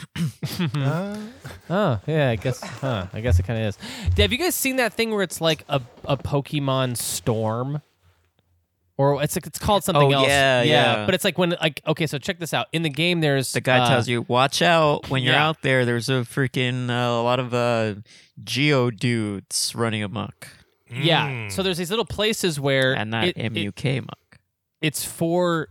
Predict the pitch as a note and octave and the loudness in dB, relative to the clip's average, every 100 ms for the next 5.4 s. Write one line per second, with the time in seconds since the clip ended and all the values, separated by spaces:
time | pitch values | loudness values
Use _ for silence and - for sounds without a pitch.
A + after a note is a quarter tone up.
0 | - E3 D#3 C#3 A#2+ - D3 D3 G#2+ F2 | -6 -4 -4 -6 -6 -4 -2 -2 -4 -10
1 | - - _ _ C#3+ C#3 C3+ C3 _ D3 | -18 -20 _ _ -2 0 -2 -6 _ -8
2 | - D#3+ C#3+ C#3+ C#3+ C3+ - - _ - | -2 -2 -2 -2 0 0 -6 -20 _ -8
3 | - D3+ - - - G3 G#3+ G3 D#3+ B2+ | -6 -6 -8 -10 0 4 4 4 2 2
4 | C3 A#2+ A#2 A#2 C#3 B2+ - - D3+ A2 | 0 0 -2 -2 0 -2 -4 -4 -2 -2
5 | F#2 - B2 A2+ | -6 -10 -8 -8